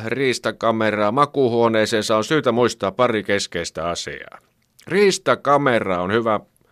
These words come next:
asentaa paikalleen ilman vaatteita, jotta kameraan ei tartu tekstiilin haju. Se on myös syytä laittaa sen verran korkealle, että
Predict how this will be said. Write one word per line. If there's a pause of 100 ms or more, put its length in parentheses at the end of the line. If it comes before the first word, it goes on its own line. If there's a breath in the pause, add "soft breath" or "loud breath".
(120)
asentaa
paikalleen
ilman
vaatteita,
jotta
kameraan
ei
tartu (380 soft breath)
tekstiilin
haju. (840)
Se
on
myös
syytä
laittaa
sen
verran
korkealle,
että